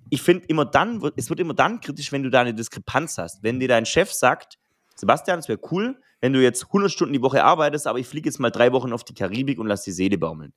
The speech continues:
Dann ist es so, und gibt aber trotzdem vor, „Ja, ich bin aber trotzdem hart arbeitend.“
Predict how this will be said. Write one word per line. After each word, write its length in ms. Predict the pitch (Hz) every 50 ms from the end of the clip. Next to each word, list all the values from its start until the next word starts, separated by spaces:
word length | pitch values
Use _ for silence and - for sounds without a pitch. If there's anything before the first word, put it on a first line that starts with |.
| _ _ _ _ _ _ _ _ _ _ -
Dann 320 | 127 127 175 202 208 202
ist 180 | - 180 147 180
es 220 | 160 - - -
so, 80 | 170 156
und 240 | - 156 139 -
gibt 160 | - 147 - 143
aber 100 | 123 110
trotzdem 340 | 139 147 - - - 113
vor, 140 | 107 120 101
„Ja, 100 | 95 95
ich 120 | 104 101 -
bin 100 | 117 101
aber 100 | 90 92
trotzdem 360 | - 120 - - 120 107 95
hart 160 | 98 98 -
arbeitend.“ 500 | - 95 87 80 80 - - - _